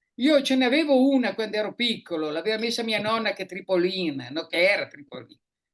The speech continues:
Eh, una piccolina, ma, ma, ma, ma tanti ce l'hanno sulla,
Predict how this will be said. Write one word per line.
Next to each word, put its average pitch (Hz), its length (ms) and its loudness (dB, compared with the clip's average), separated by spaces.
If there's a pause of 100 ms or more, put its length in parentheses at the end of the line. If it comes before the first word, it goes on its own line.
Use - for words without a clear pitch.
(300)
Eh, 190 540 0
una 254 300 4
piccolina, 214 1000 0
ma, 170 240 -4
ma, 170 240 0
ma, 160 340 -2
ma 151 240 -6
tanti 254 460 0
ce 196 140 -8
l'hanno 165 400 -4
sulla, 135 540 -10